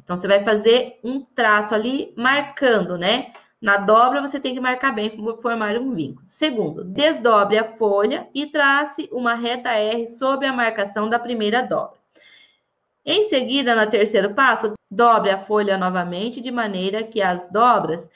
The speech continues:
se sobreponham como na imagem. Então, você tem que dobrar, uma, fazer uma dobra ao contrário da primeira que você fez.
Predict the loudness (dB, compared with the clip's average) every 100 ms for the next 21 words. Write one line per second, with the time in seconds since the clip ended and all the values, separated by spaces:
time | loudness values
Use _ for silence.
0 | _ _ -10 -8 0 0 2 -6 0 2
1 | 2 0 -2 -8 _ _ _ _ 4 6
2 | 4 2 0 2 2 2 2 2 0 -4
3 | -12 -4 -2 -2 -6 -6 -2 0 0 2
4 | 2 4 4 0 -6 _ -4 0 4 2
5 | 2 -2 -2 -2 0 0 0 0 0 0
6 | 0 -2 2 2 2 -2 -6 -4 -4 -4
7 | -4 -8 -8 -8 -6 -6 -6 -12